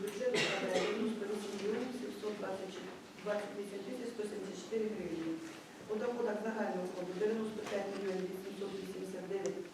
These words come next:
тисяч сімсот двадцять сім гривень, по спеціальному два мільйони вісімсот тридцять вісім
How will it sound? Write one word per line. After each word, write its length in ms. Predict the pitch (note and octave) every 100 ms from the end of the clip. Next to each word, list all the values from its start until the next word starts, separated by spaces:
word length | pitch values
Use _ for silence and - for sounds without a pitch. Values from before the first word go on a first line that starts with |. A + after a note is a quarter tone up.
| -
тисяч 320 | G3 G3 F3 -
сімсот 260 | F#3+ F#3 F#3
двадцять 320 | F3 F3 E3
сім 120 | B3 B3+
гривень, 240 | A#3 A3+ G#3+
по 40 | G3
спеціальному 580 | F3+ F3+ F3+ G#3+ A#3 A3+ A3 - - - -
два 120 | G#3 F3
мільйони 320 | F#3 A3 A#3 G#3+
вісімсот 340 | F3+ F3+ - -
тридцять 300 | - F3+ - -
вісім 300 | B3+ -